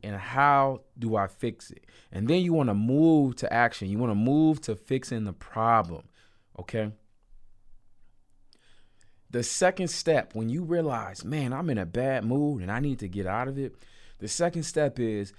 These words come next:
don't do the pity party thing. Don't try to bring other people onto your ship. If you're on a, if you're on the ship of bad mood,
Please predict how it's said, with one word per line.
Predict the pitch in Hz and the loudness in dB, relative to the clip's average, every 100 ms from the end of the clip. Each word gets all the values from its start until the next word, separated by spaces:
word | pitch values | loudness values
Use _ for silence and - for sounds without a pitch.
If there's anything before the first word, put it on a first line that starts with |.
| - _ 101 | -20 _ -2
don't | 101 196 180 | 0 0 0
do | 196 196 | 0 2
the | 139 | 0
pity | - 170 156 | 0 0 0
party | 135 117 98 85 | 0 -2 -2 -4
thing. | 80 85 67 - - - - | -8 -10 -12 -18 -20 -20 -10
Don't | 101 147 98 | 0 2 2
try | - 220 | -2 -2
to | 160 | 0
bring | 113 143 147 135 - | 0 0 0 -2 0
other | 131 143 139 | 2 2 0
people | - 143 123 110 | -2 -6 -4 -4
onto | 107 - | -4 -4
your | 104 104 | -2 -2
ship. | 101 - 95 - - - - | -4 -6 -6 -8 -20 -20 -12
If | - 110 | -6 2
you're | 143 214 | 4 4
on | 208 | 4
a, | 143 - | 0 -2
if | 131 123 | -4 0
you're | 180 | 2
on | 214 | 2
the | 151 | 0
ship | - - 165 165 - - - _ _ - | 0 0 0 -2 -10 -20 -20 _ _ -4
of | 120 92 92 | -2 -2 0
bad | 135 160 156 113 | 2 4 4 4
mood, | 156 160 165 - | 4 4 2 -2